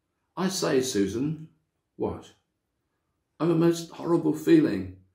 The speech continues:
as if something were hanging over us." "Have you?" "Because, as a matter of fact, so have I." "Something about Aslan," said Lucy. "Either some dreadful thing is going to happen to him,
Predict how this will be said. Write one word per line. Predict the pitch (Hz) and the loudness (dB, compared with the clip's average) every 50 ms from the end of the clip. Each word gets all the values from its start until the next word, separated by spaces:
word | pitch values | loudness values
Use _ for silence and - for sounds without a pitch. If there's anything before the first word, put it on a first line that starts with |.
| _ _ _ _ _ - | _ _ _ _ _ -8
as | 131 147 | 0 0
if | 170 160 | 0 2
something | - - 160 165 151 156 151 | 2 0 0 0 2 2 2
were | 151 143 127 147 | 2 2 0 -2
hanging | 147 143 131 135 143 143 | -4 -2 0 0 0 2
over | 139 151 160 143 113 104 98 | 2 2 0 0 0 -2 -4
us." | 95 95 - - - _ _ _ _ _ _ _ _ _ _ _ _ _ _ _ _ _ _ _ _ _ _ _ | -4 -6 -10 -14 -20 _ _ _ _ _ _ _ _ _ _ _ _ _ _ _ _ _ _ _ _ _ _ _
"Have | 92 92 95 117 | -14 -12 -6 -2
you?" | 143 151 196 - - - - _ _ _ _ _ _ _ _ _ _ _ _ _ _ _ _ _ _ _ - | -2 -2 -2 -2 -6 -12 -18 _ _ _ _ _ _ _ _ _ _ _ _ _ _ _ _ _ _ _ -16
"Because, | - - - 120 - - - | -16 -12 -8 -8 -8 -8 -8
as | - - | -10 -8
a | 95 98 | -8 -6
matter | 107 139 151 156 156 - | -4 -4 -4 -6 -8 -12
of | - | -14
fact, | - - - - - - - - _ _ _ _ _ _ _ _ _ _ _ _ _ _ _ _ | -12 -12 -12 -12 -12 -14 -18 -20 _ _ _ _ _ _ _ _ _ _ _ _ _ _ _ _
so | _ - - 104 110 113 110 | _ -16 -12 -8 -6 -6 -6
have | 98 113 | -6 -8
I." | 120 120 - - - - - _ _ _ _ _ _ _ _ _ _ _ _ _ _ _ _ _ _ _ _ _ _ _ _ _ - | -12 -14 -14 -16 -20 -20 -20 _ _ _ _ _ _ _ _ _ _ _ _ _ _ _ _ _ _ _ _ _ _ _ _ _ -2
"Something | - 202 202 196 190 | 2 2 4 4 4
about | 175 180 175 165 - | 4 2 2 0 -2
Aslan," | 156 190 202 - - 160 127 107 104 | -4 -4 -4 -2 -2 -2 -2 -2 -4
said | - 104 98 95 101 | -4 -6 -6 -4 -2
Lucy. | 98 101 98 - 98 95 - - - _ | -2 -2 -2 -2 -4 -6 -6 -8 -14 _
"Either | - 139 190 214 208 | 0 0 2 2 4
some | - - 185 165 - | 2 4 2 2 2
dreadful | 131 143 175 196 190 - 196 190 | 4 4 4 4 2 0 0 2
thing | 196 170 143 | 4 4 4
is | 135 127 - | 2 0 0
going | 135 135 123 120 | 0 0 0 0
to | 120 117 107 120 135 | -4 -6 -8 -6 -8
happen | 156 156 - 143 | -8 -6 -6 -8
to | - - 101 | -6 -6 -6
him, | 90 95 95 90 98 - | -6 -6 -8 -8 -10 -12